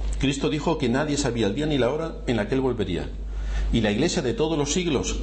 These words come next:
a través de los siglos, desde los primeros cristianos, ha estado esperando el cumplimiento de esta promesa. Y para ellos, para los que se sentaron en aquellas iglesias a escuchar las palabras de Juan, escritas en este libro, para ellos, aquellos eran los últimos tiempos.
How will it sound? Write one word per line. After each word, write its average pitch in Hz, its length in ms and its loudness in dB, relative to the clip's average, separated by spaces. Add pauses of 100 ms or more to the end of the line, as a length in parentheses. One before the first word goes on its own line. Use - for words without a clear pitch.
a 110 140 0
través 127 280 -2
de 170 60 0
los 143 180 0
siglos, 143 400 0
desde 104 220 0
los 98 80 0
primeros 151 340 -2
cristianos, 170 580 0 (380)
ha 113 80 2
estado 143 220 0
esperando 151 340 -2
el 151 60 -2
cumplimiento 135 600 2
de 127 60 0
esta 131 180 -2
promesa. 110 480 0 (460)
Y 113 100 2
para 104 300 0
ellos, 202 460 -2 (200)
para 98 180 2
los 98 140 -2
que 117 80 2
se 98 140 0
sentaron 101 480 2
en 165 120 0
aquellas 160 360 0
iglesias 143 440 0
a - 20 0
escuchar 156 500 0
las 139 140 -2
palabras 143 420 0
de - 80 -2
Juan, 180 560 0 (140)
escritas 147 500 0
en 104 80 2
este 117 180 0
libro, 190 460 -2 (580)
para 113 220 2
ellos, 220 600 0 (640)
aquellos 226 520 0
eran 190 160 0
los 175 140 0
últimos 190 320 0
tiempos. 107 460 -2